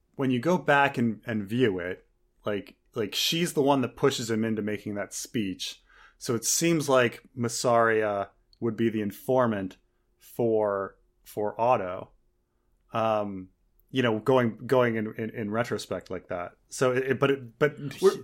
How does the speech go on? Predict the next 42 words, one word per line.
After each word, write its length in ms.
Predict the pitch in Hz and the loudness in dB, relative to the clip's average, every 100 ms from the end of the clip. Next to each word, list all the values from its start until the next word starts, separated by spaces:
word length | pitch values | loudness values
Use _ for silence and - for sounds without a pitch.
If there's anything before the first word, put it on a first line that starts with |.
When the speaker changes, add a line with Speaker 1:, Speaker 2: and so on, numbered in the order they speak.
| 160 | -2
Speaker 2:
were 100 | 190 | 0
you 200 | 196 247 | 2 2
the 100 | 233 | 4
one 220 | 202 208 | 4 6
that 160 | 180 | 4
put 120 | - 185 | 4 4
out 120 | 180 | 4
the 80 | 160 | 2
theory 340 | 151 156 170 | 6 6 8
that 180 | 147 127 | 6 4
maybe 280 | 131 131 131 | 2 0 0
she 260 | - 143 | 0 2
was 200 | 131 139 | 2 2
the 100 | 147 | 2
one 120 | 143 | 4
that 140 | 139 - | 4 4
said 220 | 139 123 | 2 0
the 60 | 110 | -4
joke 360 | 110 117 123 | 2 4 4
and 120 | 123 113 | 2 2
Daemon 260 | 113 120 | 2 2
was 140 | 101 - | -2 -4
covering 340 | 113 113 139 | -4 -2 -2
for 160 | 151 147 | 0 2
her? 240 | 170 185 _ - - | 0 -2 _ -20 0
Speaker 1:
Um, 520 | 180 190 185 185 180 - _ _ - - | 4 6 6 4 0 -4 _ _ -8 -2
I 80 | |
think 160 | 190 247 | 2 4
it 40 | |
was 100 | 185 117 | 4 2
brought 360 | 120 117 113 | 2 4 6
up. 240 | 104 95 131 | 4 0 -2
I'm, 140 | 127 131 | -2 0
I'm, 180 | 131 | -2
I'm 80 | 135 | 0
not 140 | 147 143 | 0 0
sure 180 | 139 | 0
if 100 | 120 | 0
I 60 | 110 | 0
really 220 | 104 101 | -2 -4
pushed 320 | - 113 - | -4 -6 -4
it, 180 | 107 - | -6 -8